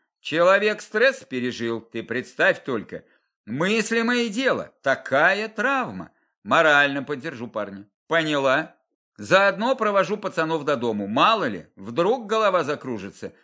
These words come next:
Да и Жорику сейчас тяжело. Дед Мотя посмотрел в мою сторону то ли с сочувствием, то ли с завистью. Ясное дело, втюрится в Клавку. Ну, гляди, Матвей.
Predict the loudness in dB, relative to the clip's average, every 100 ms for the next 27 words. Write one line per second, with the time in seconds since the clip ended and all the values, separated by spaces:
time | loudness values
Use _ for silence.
0 | _ -10 -4 -2 -2 0 2 2 0 -8
1 | -10 -8 -6 -8 -10 -10 -10 -12 -16 _
2 | _ _ _ _ _ -10 0 0 2 2
3 | 2 2 -4 -6 -4 -2 0 -2 0 -2
4 | -2 -4 2 4 2 -2 -6 -2 0 -2
5 | -6 -6 -6 -8 -10 -14 -12 -12 -8 -4
6 | -2 -2 -6 -4 0 2 0 -10 -16 -16
7 | _ _ -4 2 4 2 -4 -10 -10 -6
8 | -4 -4 -6 -10 -4 -2 0 -2 -8 -8
9 | -10 -10 -6 0 0 -2 _ -20 _ _
10 | _ _ -6 0 4 4 2 -8 -10 -6
11 | -4 -4 -6 -6 -6 -4 -6 -8 -8 -6
12 | -4 -6 -10